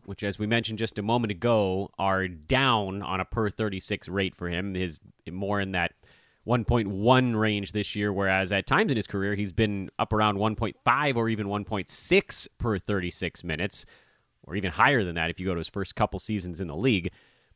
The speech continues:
Those could come back, although, again, given that the team's makeup seems to be largely unchanged going forward, I don't know that you can expect that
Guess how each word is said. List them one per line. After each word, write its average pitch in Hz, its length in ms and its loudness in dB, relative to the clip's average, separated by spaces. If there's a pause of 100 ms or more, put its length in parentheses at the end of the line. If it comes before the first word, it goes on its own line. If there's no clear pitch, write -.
(360)
Those 165 400 6
could 254 440 2
come 226 220 6
back, 165 420 8 (1080)
although, 131 280 10
again, 143 420 6 (400)
given 185 380 8
that 165 160 2
the 151 80 0
team's 170 420 0
makeup 131 560 4 (340)
seems 156 520 2
to 147 100 0
be 135 160 2
largely 139 720 4
unchanged 127 800 0
going 113 260 0
forward, 156 440 2
I 131 80 2
don't 170 200 2
know 180 100 2
that 147 160 0
you 156 80 -4
can - 140 -2
expect - 920 0 (460)
that 113 420 2